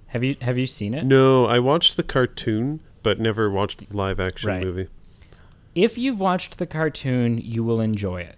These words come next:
Speaker 2: Okay.
Speaker 1: For being a nineteen ninety-nine live action Disney
Speaker 2: Right.
Speaker 1: goofy,
Speaker 2: Yep.
Speaker 1: you know,
Speaker 2: Yeah.
Speaker 1: something based off a cartoon
Speaker 2: Sure.
Speaker 1: is what you,
Speaker 2: Sure.
Speaker 1: you need to keep in mind.
Speaker 2: Yeah.
Speaker 1: Um, the other film I watched is an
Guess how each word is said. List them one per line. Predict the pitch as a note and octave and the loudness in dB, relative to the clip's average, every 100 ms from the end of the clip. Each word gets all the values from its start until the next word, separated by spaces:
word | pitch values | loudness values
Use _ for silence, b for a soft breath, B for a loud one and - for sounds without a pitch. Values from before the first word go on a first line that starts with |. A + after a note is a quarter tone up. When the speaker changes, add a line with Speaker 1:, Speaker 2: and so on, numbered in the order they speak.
| - | -4
Speaker 2:
Okay. | G3+ G2+ G2+ - - - _ _ _ _ - _ - _ - C3 G#2+ | -2 -2 -4 -18 -20 -20 _ _ _ _ -20 _ -20 _ -16 -16 -16
Speaker 1:
For | - - - C3 C3 B2+ | -20 -8 2 4 6 4
being | A#2 B2 A#2 A#2 A2+ A#2 A#2 - | 4 2 2 2 2 0 -2 -6
a | C3 A2 G#2+ G#2+ G#2 - | -4 -2 0 -2 -2 -4
nineteen | A2 A2 - A2 | -2 -2 -2 -2
ninety-nine | G#2 G#2 G#2 G2+ G2+ G2 G2 F#2+ F#2+ | 0 0 0 -2 -2 -2 -4 -4 -4
live | F#2+ F#2 | -6 -6
action | F#2 F2+ F#2+ F2+ | -8 -10 -10 -8
Disney | F#2 F#2 F#2 F#2 F2+ | -8 -10 -8 -8 -6
Speaker 2:
Right. | G2 - C3+ G#2 | -6 -6 -10 -6
Speaker 1:
goofy, | G#2+ G2 - G#2 F#2+ F#2+ F#2 | -6 -6 -6 -8 -6 -8 -4
Speaker 2:
Yep. | G2 F2+ - - b b b b b b b - - | -4 -4 -12 -20 b b b b b b b -20 -10
Speaker 1:
you | A#2 | -8
know, | F2 E2+ | -8 -8
Speaker 2:
Yeah. | D3+ - | -6 -4
Speaker 1:
something | - C3+ C3 A2+ | -2 0 0 -2
based | A2 G#2+ G#2 A2 | 0 -2 -2 -2
off | F#2+ - | -4 -4
a | |
cartoon | - F#2+ F#2 - F2+ F2+ E2+ | -10 -10 -10 -10 -12 -8 -6
Speaker 2:
Sure. | - C3+ - | -2 -2 -2
Speaker 1:
is | G2+ - | -10 -8
what | F#2 - | -10 -10
you, | F2+ G2+ F#2 | -12 -14 -10
Speaker 2:
Sure. | A2 | -6
Speaker 1:
you | A2 | -2
need | G2+ F#2 | -2 -4
to | F2+ | -8
keep | F#2+ - | -12 -10
in | F#2 | -8
mind. | F2+ F#2 - | -8 -10 -12
Speaker 2:
Yeah. | B2 - B B | -12 -12 B B
Speaker 1:
Um, | B2 A#2+ A#2+ | 2 4 4
the | C3 D3 | 2 2
other | E3+ | 0
film | - D#3 C#3+ | 0 0 2
I | B2+ | 2
watched | A#2+ A#2 - - | 4 2 -2 -8
is | B2+ G#2+ | -6 -2
an | G#2+ G#2 | 0 -2